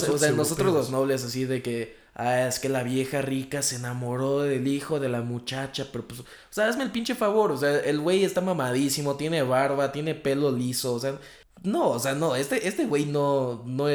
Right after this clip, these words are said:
Speaker 2: no representa para nada lo que es realmente
Speaker 1: Sí, a lo mucho es italiano, ¿sabes? O sea,
Speaker 2: <laughs>
Speaker 1: étnicamente hablando.
Speaker 2: Pues, parece más turco que mexicano,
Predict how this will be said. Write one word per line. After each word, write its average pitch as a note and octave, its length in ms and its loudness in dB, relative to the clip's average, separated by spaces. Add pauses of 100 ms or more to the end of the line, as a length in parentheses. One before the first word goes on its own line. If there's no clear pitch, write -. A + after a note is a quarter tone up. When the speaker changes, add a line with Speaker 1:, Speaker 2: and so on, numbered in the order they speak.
(100)
Speaker 2:
no D3 160 0
representa B2+ 560 -4
para - 180 -10
nada A#2 380 -2
lo A2+ 180 -4
que A2 80 -6
es A2+ 220 -6
realmente A2+ 560 -4
Speaker 1:
Sí, A#2 100 -2
a A#2 100 0
lo B2+ 120 2
mucho D3 260 2
es C3+ 100 0
italiano, A2+ 540 -4
¿sabes? A2+ 300 -2
O C#3 80 0
sea, E3 320 6
Speaker 2:
<laughs> B3+ 280 6
Speaker 1:
étnicamente D#3 840 4
hablando. B2+ 500 0
Speaker 2:
Pues, D3+ 460 -2
parece D3 260 2
más E3 320 -2
turco C3+ 380 0
que G#2+ 80 -4
mexicano, A2 420 0